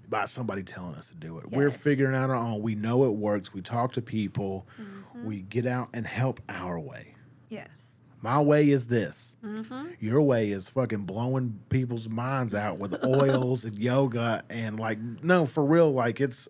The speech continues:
Speaker 1: super important.
Speaker 2: It is.
Speaker 1: Health is ridiculously important, and
Speaker 2: Yeah.
Speaker 1: especially in this time of covid.
Speaker 2: Right.
Speaker 1: If you're, if you're, your whole immune system,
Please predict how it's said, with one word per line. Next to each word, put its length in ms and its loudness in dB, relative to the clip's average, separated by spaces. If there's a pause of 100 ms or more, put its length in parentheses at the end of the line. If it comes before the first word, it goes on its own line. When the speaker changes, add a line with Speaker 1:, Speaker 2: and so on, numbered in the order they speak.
Speaker 1:
super 520 2
important. 640 -2
Speaker 2:
It 120 -2
is. 520 -4
Speaker 1:
Health 300 2
is 300 -4
ridiculously 840 -2
important, 540 -8
and 100 -4
Speaker 2:
Yeah. 60 -4
Speaker 1:
especially 440 0
in 80 -2
this 140 -8 (240)
time 220 -6
of 60 -10
covid. 320 -10 (320)
Speaker 2:
Right. 380 -8 (240)
Speaker 1:
If 180 -14
you're, 260 4
if 240 -10
you're, 300 4 (720)
your 160 -6
whole 240 0
immune 320 0
system, 500 -4